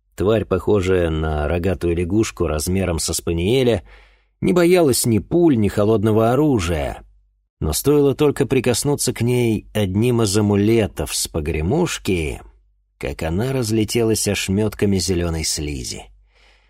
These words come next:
С тех пор Денис почти не расставался со связкой. На всякий случай мастер игрушек заставил его запомнить, какими конкретно амулетами отпугивать каких демонов.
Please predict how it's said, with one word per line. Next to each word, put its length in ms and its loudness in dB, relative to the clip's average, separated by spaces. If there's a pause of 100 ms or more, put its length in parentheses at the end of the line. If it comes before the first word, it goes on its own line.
(280)
С 100 -10
тех 200 -6
пор 200 4
Денис 400 2
почти 400 -2
не 120 0
расставался 680 0
со 160 -6
связкой. 640 -8 (460)
На 140 -8
всякий 320 -2
случай 400 0
мастер 400 0
игрушек 540 -2 (120)
заставил 600 0
его 140 2
запомнить, 960 -2
какими 580 -2
конкретно 920 -2
амулетами 720 -2 (300)
отпугивать 800 0
каких 600 -4
демонов. 720 -8